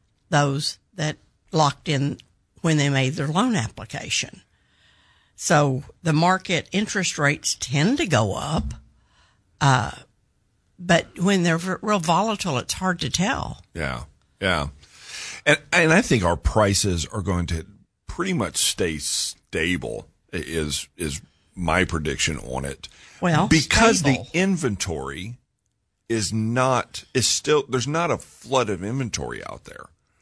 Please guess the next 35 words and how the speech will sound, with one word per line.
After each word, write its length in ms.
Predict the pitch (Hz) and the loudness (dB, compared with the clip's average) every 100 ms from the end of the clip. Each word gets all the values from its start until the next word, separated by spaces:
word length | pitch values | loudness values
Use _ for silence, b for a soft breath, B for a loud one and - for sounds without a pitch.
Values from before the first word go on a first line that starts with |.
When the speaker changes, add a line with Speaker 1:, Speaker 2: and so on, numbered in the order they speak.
| _ _ | _ _
Speaker 1:
Well, 180 | 190 180 170 | 0 0 2
we 220 | 180 170 | 0 2
have 160 | 151 | 0
an 100 | 143 | -2
extremely 760 | 131 - - - 143 135 123 120 | -4 -4 -6 -2 0 2 2 0
low 300 | 113 120 120 | 0 0 0
inventory. 560 | 113 113 113 117 120 123 | 0 0 0 0 4 6
Speaker 2:
And 60 | 120 | 6
it's 160 | 87 | 2
been 340 | 101 95 196 277 | 0 6 6 6
that 220 | 117 62 | 2 2
way 420 | 92 82 90 113 - | 0 0 0 -4 -8
Speaker 1:
We're 80 | 147 | -4
Speaker 2:
pre, 340 | - 175 180 165 - _ _ _ - | 2 2 2 -4 -8 _ _ _ -14
pre-pandemic. 1120 | - 147 165 175 165 160 139 98 73 - - _ 123 | -2 0 0 0 0 0 2 0 -2 -10 -18 _ -2
We 140 | 117 | 2
had 120 | 104 | 2
a 40 | 98 | 2
low 260 | 92 87 82 | 2 2 2
inventory. 640 | 78 73 65 69 - - _ _ | -4 -10 -10 -12 -12 -18 _ _
Speaker 1:
Yes, 300 | - 135 98 | -12 -10 -8
and 180 | - 165 | -4 -2
we're 120 | 165 | -2
gonna 220 | 175 180 160 | -2 0 2
have 360 | 156 147 151 B B B B _ _ _ _ - | 2 0 -2 B B B B _ _ _ _ -4
a 40 | |
l-, 200 | 180 165 - - | -2 -2 -8 -6
lower 480 | 170 156 165 156 | 2 4 4 2
inventory 720 | 156 151 143 135 151 139 127 131 | 2 0 0 -2 -2 0 0 -2
this 300 | - 190 - | 2 2 2
year 240 | 156 117 117 | 0 2 2
is 180 | 120 - | 0 -4
what 140 | 123 | -4
I 200 | - 151 | 2 2
predict. 760 | 151 139 110 120 92 - - | 2 -2 -4 -4 -8 -10 -16